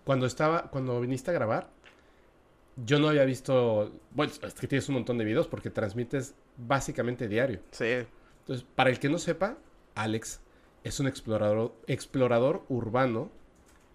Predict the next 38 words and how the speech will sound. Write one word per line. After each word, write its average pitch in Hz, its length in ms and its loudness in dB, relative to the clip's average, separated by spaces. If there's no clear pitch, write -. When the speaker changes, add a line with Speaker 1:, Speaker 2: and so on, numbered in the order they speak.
Speaker 1:
de - 220 -2
aquí 107 240 -2
en 123 100 2
Yucatán. 127 480 -2
Y 123 380 2
aparte 165 320 0
de 135 120 4
que, 117 100 -2
bueno, 113 200 0
es, 110 100 -8
es 101 200 -10
mi 98 80 -6
cuate, 120 380 -2
por, 107 200 -8
lo 110 220 -2
conocí 120 400 2
grabando, 98 420 0
¿eh? 175 140 -4
Speaker 2:
Grabando. 104 260 -6
Speaker 1:
Aparte 113 240 0
de 117 60 0
que 123 80 -4
es 113 80 -4
mi 127 100 -2
cuate, 170 360 0
quiero 143 240 4
decirles 131 400 -2
una 123 160 -6
cosa. 151 300 -4
Lo 135 180 0
que 143 100 2
me 139 80 4
gusta 151 300 4
de 160 140 6
lo 127 100 0
que - 100 0
hace 143 200 0
Alex 143 400 -2